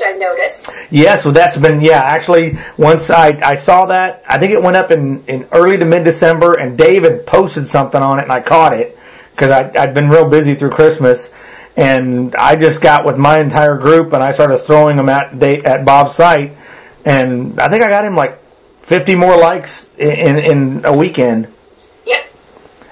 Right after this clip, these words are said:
Speaker 2: Yeah, so, yeah, go, go over and check out Bob's, uh, new Facebook site. I was kind of, I kind of, I was, I'm on the forum and I mentioned it, and it's kind of a cross between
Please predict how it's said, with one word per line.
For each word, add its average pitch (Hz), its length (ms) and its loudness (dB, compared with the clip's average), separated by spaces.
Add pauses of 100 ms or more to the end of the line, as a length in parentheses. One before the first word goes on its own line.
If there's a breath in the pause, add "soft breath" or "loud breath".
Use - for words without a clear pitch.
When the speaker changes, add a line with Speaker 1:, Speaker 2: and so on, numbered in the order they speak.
Speaker 2:
Yeah, 151 220 4
so, 143 300 2
yeah, 143 300 2
go, 151 240 4
go 160 160 4
over 180 200 2
and 151 120 -6
check 170 160 2
out 170 160 0
Bob's, 170 380 0
uh, 160 220 2
new 175 140 -2
Facebook 165 460 0
site. 156 400 2 (420 loud breath)
I 156 120 0
was 147 140 -4
kind 160 200 2
of, 160 80 -2
I 151 160 -2
kind 160 300 -2
of, - 120 -20 (200)
I 143 100 0
was, 139 120 0
I'm 156 200 0
on 180 140 -2
the 185 60 -8
forum 196 380 0
and 170 80 0
I 160 60 2
mentioned 175 400 -2
it, 180 220 -2 (420 loud breath)
and 143 200 0
it's 147 140 -2
kind 226 280 0
of 214 80 2
a 156 220 0
cross 190 440 0
between 170 760 -2